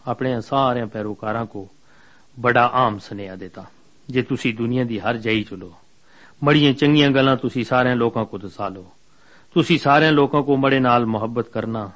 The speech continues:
ਤੇ ਮੜਾ ਹੁਕਮ ਮੰਨਣਾ ਸਿਖਾ ਲਓ। ਯਾਦ ਰੱਖੋ, ਮੈਂ ਹਮੇਸ਼ਾ ਤੁਸਾਂ ਨਾਲ ਹੋਸਾਂ, ਮੜੇ ਅੰਦਰ ਵਿੱਚ ਤਾਕਤ ਏ, ਮੈਂ ਸਾਰੀਆਂ ਚੀਜ਼ਾਂ ਤੇ ਹਕੂਮਤ ਕਰਦਾ।" ਇਹ ਉਹੀ ਕੁਝ ਏ ਜੋ ਕੁਝ ਯਿਸੂ ਆਖਿਆ ਹੈ।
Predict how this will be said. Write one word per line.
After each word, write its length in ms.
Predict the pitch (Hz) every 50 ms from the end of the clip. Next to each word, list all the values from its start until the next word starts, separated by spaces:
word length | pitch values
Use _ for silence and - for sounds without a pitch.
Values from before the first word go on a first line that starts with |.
| - - _ _
ਤੇ 320 | - 117 110 107 101 101 98 101
ਮੜਾ 300 | 107 110 110 107 104 95
ਹੁਕਮ 260 | 98 110 - - 113
ਮੰਨਣਾ 360 | 107 101 107 110 110 110 101
ਸਿਖਾ 300 | - - - - 104 98
ਲਓ। 180 | 98 98 95 - _ _ _ - - - - _ _ 135
ਯਾਦ 260 | 127 120 120 117 113
ਰੱਖੋ, 480 | 120 113 - - 113 110 110 104 104 98 - - - -
ਮੈਂ 160 | 117 113 104
ਹਮੇਸ਼ਾ 680 | 90 107 107 104 107 107 104 - - 120 110 107 104 95 98 _ - - - - - _ _ -
ਤੁਸਾਂ 280 | 135 120 - 127 113
ਨਾਲ 280 | 113 110 107 104 104 98
ਹੋਸਾਂ, 360 | 95 101 - - - 104 95 92 - - - -
ਮੜੇ 280 | 127 127 127 127 123 117 -
ਅੰਦਰ 240 | 139 135 120 127 117
ਵਿੱਚ 200 | 107 98 92 - - - - _ _ _ _ _ - _ _ _ -
ਤਾਕਤ 420 | 143 135 135 - 135 110 - -
ਏ, 60 | - - - _ _ _ _ _ -
ਮੈਂ 240 | 135 139 147 151 135
ਸਾਰੀਆਂ 460 | - - - 135 139 151 160 160 147
ਚੀਜ਼ਾਂ 300 | - - 131 120 127 120
ਤੇ 300 | 110 - 117 107 104 101 - - _ _ - - - - - - - - - - - 123
ਹਕੂਮਤ 380 | - - 123 127 139 - -
ਕਰਦਾ।" 340 | - - 95 92 98 92 90 - - _ _ - _ _ _ - -
ਇਹ 160 | 156 147 135 - -
ਉਹੀ 180 | 196 180 165 156
ਕੁਝ 240 | - - 139 127
ਏ 100 | 131 123
ਜੋ 180 | 113 120 117 110
ਕੁਝ 220 | - 120 113 107
ਯਿਸੂ 320 | 110 110 101 - - 123 101
ਆਖਿਆ 320 | 92 - - - - 107
ਹੈ। 80 | 110